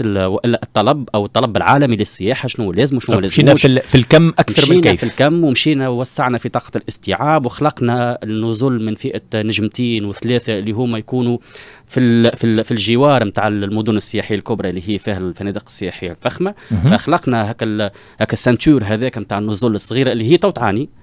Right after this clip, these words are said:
Speaker 1: اللي هي تو ما عندهاش كليون-، ما عندهاش كليونات، وبالعكس ولات هي التأثير السلبي متاع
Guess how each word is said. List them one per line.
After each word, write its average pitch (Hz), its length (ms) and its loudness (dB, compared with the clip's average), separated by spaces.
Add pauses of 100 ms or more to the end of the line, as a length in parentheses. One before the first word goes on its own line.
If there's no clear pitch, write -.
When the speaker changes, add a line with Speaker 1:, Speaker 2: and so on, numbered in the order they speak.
(160)
Speaker 1:
اللي 92 100 -6
هي 131 80 4
تو 135 120 -2
ما 123 100 0
عندهاش 127 200 -2
كليون-، 110 520 -4
ما 104 60 -2
عندهاش 107 220 -4
كليونات، 107 420 -2
وبالعكس 110 440 -2
ولات 113 220 -6
هي 151 140 2
التأثير - 360 -6
السلبي 117 380 -4
متاع 85 200 -6